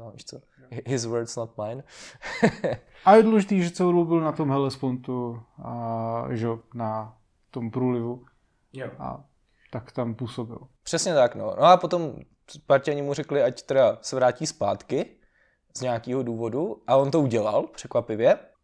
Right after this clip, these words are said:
Speaker 1: A přišel do Sparty, byl uvršený do vězení tentokrát, protože to můžeš královi udělat, a, ale pak dosáhl
Speaker 2: Přestože to není král?
Speaker 1: Přestože to není král. Tak když to můžeš udělat královi, tak to asi můžeš udělat i nějakému typkovi, že jo?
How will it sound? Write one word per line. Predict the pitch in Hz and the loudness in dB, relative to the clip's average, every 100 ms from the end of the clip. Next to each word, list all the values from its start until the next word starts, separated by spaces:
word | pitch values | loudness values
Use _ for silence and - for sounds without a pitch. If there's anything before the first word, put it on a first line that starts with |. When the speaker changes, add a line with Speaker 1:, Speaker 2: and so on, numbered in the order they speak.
| _ - - | _ -10 -2
Speaker 1:
A | 104 | -2
přišel | 120 160 139 | 0 0 0
do | |
Sparty, | - 117 - 180 - _ _ _ - | 0 -4 0 -2 -2 _ _ _ 2
byl | 165 | 4
uvršený | 160 175 214 180 117 | 6 2 0 -2 -2
do | 107 | -2
vězení | 110 123 131 | -2 -4 -6
tentokrát, | 131 131 143 151 165 - | -6 -6 0 4 4 2
protože | 131 147 147 113 - _ _ | -4 0 0 0 -2 _ _
to | - | 0
můžeš | 143 170 190 | 2 4 2
královi | - 143 139 143 147 | 4 6 8 6 2
udělat, | 139 139 185 - - - - - - - _ - | 4 8 8 6 -14 -20 -20 -20 -20 -20 _ 2
a, | 147 151 147 147 147 147 - _ _ 160 | 8 10 10 10 8 6 -4 _ _ 8
ale | 196 | 8
pak | 208 180 | 6 0
dosáhl | 165 151 160 175 - _ | 2 2 2 0 -10 _
Speaker 2:
Přestože | 147 143 151 | -2 2 2
to | 143 | 2
není | 139 135 | 4 4
král? | 131 117 117 | 6 6 6
Speaker 1:
Přestože | 180 170 180 | 4 4 2
to | 156 | 2
není | 156 156 | -2 -4
král. | 131 110 | -4 4
Tak | 196 | 4
když | 170 147 | 4 2
to | 151 | 0
můžeš | 160 170 | 0 0
udělat | 170 175 | 2 2
královi, | - 131 139 151 | 4 4 6 4
tak | 147 | 0
to | - | 0
asi | 147 160 | 0 -2
můžeš | 147 - | -6 -4
udělat | 143 147 | 6 6
i | 165 | 6
nějakému | 151 147 170 160 | 2 2 -2 -8
typkovi, | 156 _ - 117 123 | -8 _ -4 -2 -2
že | |
jo? | 175 | -8